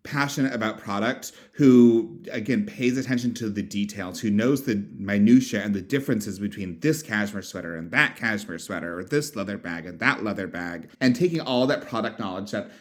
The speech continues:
when you do work retail, you're really privy to from the brands or from the company you're working for, retaining that, but also continuing to grow and develop on your own,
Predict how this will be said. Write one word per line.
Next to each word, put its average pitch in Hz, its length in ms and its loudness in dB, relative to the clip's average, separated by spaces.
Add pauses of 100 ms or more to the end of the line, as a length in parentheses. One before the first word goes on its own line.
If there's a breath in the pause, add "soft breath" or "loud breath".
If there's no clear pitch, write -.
when 120 160 6
you 120 160 8
do 143 180 8
work 131 240 0
retail, 104 340 -2
you're 104 200 2
really 113 220 2
privy 127 500 2
to 92 260 -4
from 110 220 -2
the 110 80 0
brands 92 440 -4
or 101 120 -2
from 92 240 -6
the 92 280 -6 (200 soft breath)
company 123 340 0
you're 98 160 0
working 113 420 2
for, 92 440 -2 (120)
retaining 123 540 4
that, 104 300 -2
but 139 100 -2
also 151 240 0
continuing 151 500 -4 (120)
to - 80 -4
grow 120 260 4
and 127 80 2
develop 113 380 0
on 107 120 4
your 104 220 2
own, 131 460 4